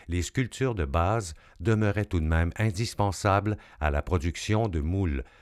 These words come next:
lors des constructions. En plus de l'authentique corbillard hippomobile de mille neuf cent vingt-huit, qui est exposé au hangar à Dîmes,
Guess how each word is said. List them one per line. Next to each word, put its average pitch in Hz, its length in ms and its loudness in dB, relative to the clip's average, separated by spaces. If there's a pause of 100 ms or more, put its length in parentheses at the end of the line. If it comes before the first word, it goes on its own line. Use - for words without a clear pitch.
(120)
lors 90 240 2
des 78 120 0
constructions. 80 760 -2 (960)
En 101 140 -2
plus 131 220 0
de 90 100 0
l'authentique 113 640 0
corbillard 104 720 0 (100)
hippomobile 104 800 0
de 73 120 -2
mille 117 200 -2
neuf 117 160 -2
cent 107 220 -4
vingt-huit, 101 560 -4 (260)
qui 78 180 -4
est 71 140 -4
exposé 90 540 -2
au 78 180 -6
hangar 95 420 0
à 62 60 -4
Dîmes, 110 440 -2